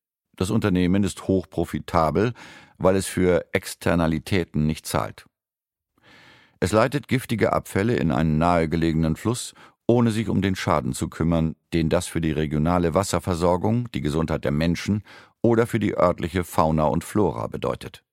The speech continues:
Dank seines Reichtums beschäftigt das Unternehmen eine ganze Armada von Anwälten, die es vor jeglichen Entschädigungsforderungen schützen.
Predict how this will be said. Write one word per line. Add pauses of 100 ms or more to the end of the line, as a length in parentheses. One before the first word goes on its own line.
(1160)
Dank
seines
Reichtums
beschäftigt
das
Unternehmen
eine
ganze
Armada
von
Anwälten, (440)
die
es
vor
jeglichen
Entschädigungsforderungen
schützen.